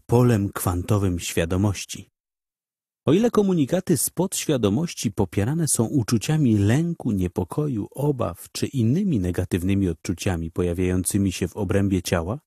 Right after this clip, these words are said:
o tyle tym z nadświadomości towarzyszą spokój, euforia i błogość. Są one jasne, czytelne,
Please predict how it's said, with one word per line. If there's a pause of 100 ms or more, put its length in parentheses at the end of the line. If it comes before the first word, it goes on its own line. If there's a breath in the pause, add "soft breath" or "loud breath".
(400)
o
tyle
tym
z
nadświadomości
towarzyszą
spokój,
euforia (240)
i
błogość. (760 soft breath)
Są
one
jasne,
czytelne,